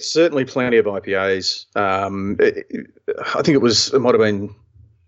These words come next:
Sam Calagione who was asked, uh, five, six, might have even been ten years ago now, you know, "Oh, I P A is the big trend at the moment, particularly the West Coast I P A. What's the next trend?" And he said, "More I P As."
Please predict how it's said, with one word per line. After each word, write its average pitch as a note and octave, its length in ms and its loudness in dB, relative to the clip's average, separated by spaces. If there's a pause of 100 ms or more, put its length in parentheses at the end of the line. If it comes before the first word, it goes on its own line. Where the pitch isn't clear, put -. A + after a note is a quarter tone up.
Sam C#3 220 2
Calagione C3+ 520 2
who C#3+ 120 0
was A2 120 0
asked, A2+ 520 -4
uh, G2 680 -2
five, G#2 380 0
six, - 500 -6
might A#2 140 2
have A2 80 4
even F#2+ 160 0
been F2 160 -2
ten G#2+ 180 -6
years G#2+ 160 -2
ago F#2+ 160 0
now, E2 300 -4
you F2+ 60 -8
know, F2 180 -2
"Oh, C3 320 0
I D3 60 2
P C#3 140 0
A C3 80 4
is A#2+ 100 0
the A2+ 80 -6
big A2 180 -8
trend A2 220 -4
at G#2+ 80 0
the - 40 -10
moment, G2+ 280 -2
particularly A#2 320 0
the F2 80 -2
West B2 200 2
Coast A2 240 0
I G2+ 100 -2
P G#2 120 -2
A. G2+ 180 2 (460)
What's A#2 240 2
the G#2+ 80 -4
next G#2+ 220 -2
trend?" F2+ 340 -2
And G2 260 -6 (100)
he G#2 180 0
said, F#2+ 200 0
"More G2+ 220 0
I F2+ 80 0
P F2+ 160 -4
As." D#2 300 -4